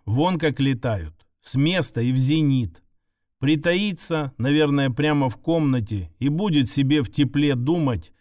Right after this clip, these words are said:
и сверлить взглядом моё величество. На следующий день,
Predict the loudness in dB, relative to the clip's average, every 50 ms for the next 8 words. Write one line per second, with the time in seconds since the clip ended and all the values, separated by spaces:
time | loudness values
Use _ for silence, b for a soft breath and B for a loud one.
0 | _ _ _ -6 -4 -4 -2 0 2 2 2 2 2 2 0 0 0 0 -2 -2
1 | -2 0 0 2 2 2 0 0 -2 -2 -4 -4 -6 -12 _ _ _ _ -4 0
2 | 2 4 4 4 4 4 4 4 4 4 2 0 -2 -4 -10 -16 -16 -16 -16 -16
3 | -16 -18 _ _ _ _ _ _ _ -2 -2 0 0 0 0 0 0 0 2 2
4 | 0 0 0 0 0 0 0 0 0 0 0 0 -2 -2 -4